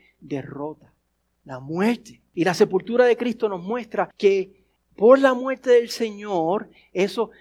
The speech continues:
transforma las cosas porque ahora no tenemos la, la herencia de muerte, ahora tenemos la herencia de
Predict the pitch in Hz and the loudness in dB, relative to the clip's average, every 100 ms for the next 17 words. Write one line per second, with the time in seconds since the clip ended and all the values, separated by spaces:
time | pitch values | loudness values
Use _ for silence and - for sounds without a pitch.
0 | _ _ _ _ - 202 202 - _ 240 | _ _ _ _ -2 -2 -2 -10 _ -6
1 | 262 247 233 - 240 220 190 190 185 165 | -4 -4 -6 -6 -8 -10 -8 -8 -2 0
2 | 202 254 226 - - _ 165 180 233 240 | 2 2 0 -6 -20 _ -10 -4 -2 0
3 | 226 226 220 190 - - _ _ _ _ | 0 0 -4 -8 -10 -20 _ _ _ _
4 | _ _ _ 170 185 165 156 151 _ _ | _ _ _ 2 4 4 2 -4 _ _
5 | 175 175 185 269 277 - 220 185 175 170 | 2 4 6 4 2 2 2 2 0 -4
6 | 170 170 170 165 170 180 180 170 151 160 | -6 -4 -2 -2 -2 -8 -10 -10 -8 -8
7 | 202 180 165 139 185 226 | -10 -12 -10 -4 -4 -4